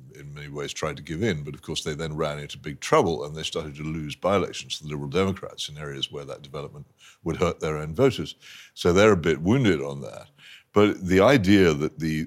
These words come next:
the starting point of this country's housing problems is a shortage of houses is, of course, wrong. The starting point of this country's housing problem, uh, is, is social. Uh, the encouragement of, of, uh, of mass divorce by,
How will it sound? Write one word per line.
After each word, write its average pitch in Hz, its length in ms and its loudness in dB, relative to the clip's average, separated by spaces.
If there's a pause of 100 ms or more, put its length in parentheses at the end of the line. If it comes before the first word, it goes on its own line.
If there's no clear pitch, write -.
(100)
the 71 120 -8
starting 107 640 2
point - 300 -12
of 58 120 -18
this - 100 -14
country's 69 360 -10
housing 65 280 -10
problems 64 320 -14
is 62 140 -10
a - 20 -8
shortage 71 480 -10
of 65 160 -16 (540)
houses 85 600 2
is, 85 140 -8
of 92 80 -14
course, 110 240 -4
wrong. 113 240 2
The 73 80 -8
starting 95 420 -2
point - 280 -12
of - 80 -20
this - 100 -20
country's - 360 -14
housing - 260 -16
problem, 78 420 -16
uh, 76 160 -6
is, - 500 -8
is - 520 -6
social. 82 720 -2 (520)
Uh, 69 320 -6
the 76 160 -6
encouragement 73 640 -2
of, 64 260 -16
of, 65 120 -12 (160)
uh, 65 560 -12 (360)
of 65 120 -12
mass 73 300 -6
divorce 67 440 -6
by, 62 360 -8